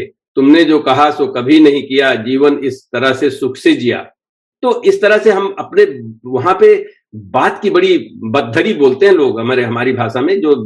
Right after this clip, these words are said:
बात को अपने धरता है, रखता है, उसको बहुत ज्यादा मानते हैं। और अगर इसको जोड़ना चाहें, तो ये भी जोड़ लीजिए कि, अ, रामायण में ये लिखा हुआ है कि "रघुकुल रीति सदा चली आई,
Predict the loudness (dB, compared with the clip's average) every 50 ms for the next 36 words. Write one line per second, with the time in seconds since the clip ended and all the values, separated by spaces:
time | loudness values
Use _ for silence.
0 | -12 -16 _ _ -6 -4 -4 -4 -4 -4 -4 -4 0 2 0 0 0 -2 -4 -6
1 | -2 0 0 0 0 0 -4 -6 -8 -10 -4 -2 -2 -2 -2 -6 -16 _ _ _
2 | _ _ _ _ _ -14 -12 -4 0 0 2 2 2 2 2 2 2 2 4 4
3 | 4 2 0 -2 -4 -2 0 2 2 2 0 -2 -10 _ _ _ _ -4 -2 0
4 | 0 2 0 0 0 0 0 0 2 4 4 4 4 4 2 2 2 0 2 2
5 | 0 2 2 0 2 2 2 2 2 0 0 0 -2 -2 2 2 2 0 0 -2
6 | -2 -2 -4 -6 _ _ _ _ -8 -4 0 0 2 2 0 0 -2 -6 -8 -10
7 | -14 -16 -18 -14 -12 -10 -10 -10 -12 -12 -10 -4 -2 0 2 2 4 4 4 2
8 | 2 2 2 0 -2 -2 0 2 2 2 2 2 0 -2 0 0 0 0 0 -2
9 | -2 -4 -2 0 0 2 2 0 2 2 0 0 0 -4 -6 -4 -4 -4 -2 0
10 | 0 0 0 -2 -2 -2 -2 -4 -2 0 2 2 2 0